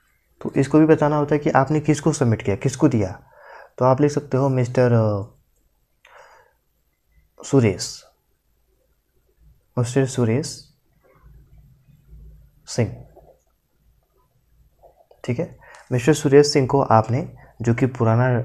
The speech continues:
जो टूल था वो दे दिया है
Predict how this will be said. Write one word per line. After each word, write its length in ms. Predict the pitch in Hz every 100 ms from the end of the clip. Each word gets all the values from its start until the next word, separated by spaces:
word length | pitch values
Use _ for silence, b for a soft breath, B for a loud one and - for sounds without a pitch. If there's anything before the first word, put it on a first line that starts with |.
| - -
जो 160 | 104 104 196 190 - _ _ - - - - - - b b b b -
टूल 180 | 123 120
था 160 | 117
वो 180 | 135 120
दे 180 | 143 95
दिया 220 | - -
है 120 | -